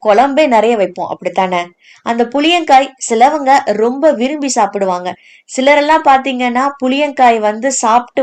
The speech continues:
வாயில வச்ச உடனே, "எப்பா என்ன புளிப்பு" அப்படின்னு முகம் சுளிப்பாங்க. ஆனா சிலரெல்லாம் பாத்தீங்கன்னா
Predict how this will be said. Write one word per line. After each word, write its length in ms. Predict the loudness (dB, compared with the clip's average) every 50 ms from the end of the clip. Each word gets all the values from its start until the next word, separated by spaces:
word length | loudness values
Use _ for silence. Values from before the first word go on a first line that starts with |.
| 0 2
வாயில 280 | 2 2 2 2 2 0 0
வச்ச 300 | -2 -2 -4 -4 -4 -2
உடனே, 320 | -2 -4 -4 -4 -4 -4 -6 -8 -12 -20 -20 _ -20
"எப்பா 260 | -20 -4 0 2 2 2 2 -2 -4 -8
என்ன 220 | -6 -4 -2 0 0 0 -2 -2
புளிப்பு" 360 | -2 -4 -4 -4 -4 -4 -6 -4 -2 -2
அப்படின்னு 380 | -2 -2 -2 -4 -4 -4 -4
முகம் 240 | -4 -4 -6 -6 -6
சுளிப்பாங்க. 460 | -6 -6 -6 -6 -6 -6 -6 -6 -6 -10 -12 -14 -18 -20 -20 -16 -8 -4 -2
ஆனா 180 | 0 2 2 0 0 0
சிலரெல்லாம் 520 | 0 2 2 2 2 4 2 2 4 4 4
பாத்தீங்கன்னா 580 | 4 4 2 -2 -6 -4 -4 -4 -2 -2 -2